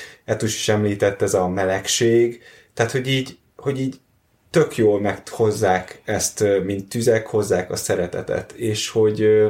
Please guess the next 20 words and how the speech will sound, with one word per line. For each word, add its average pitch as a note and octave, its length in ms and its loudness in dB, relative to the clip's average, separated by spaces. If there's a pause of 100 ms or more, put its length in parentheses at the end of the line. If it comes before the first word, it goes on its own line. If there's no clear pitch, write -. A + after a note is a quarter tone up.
(120)
ugye G#2 240 -4
ez - 120 -6
az - 120 -8
életörömnek, G2 1080 0
tehát F#2 180 -4
abban G#2 320 2
is G2 140 -2
ugye G2 360 0
ez G2+ 240 0
nyilvánul G2 480 -4
le G2 100 0
meg, G2 240 -2
meg F#2 160 -6
minden, G#2 320 0
de G#2 100 4
az A2+ 140 4
emberekkel F#2+ 580 0
kapcsolatban. F2+ 800 -2 (580)
És, - 340 -2
ö, A2 400 4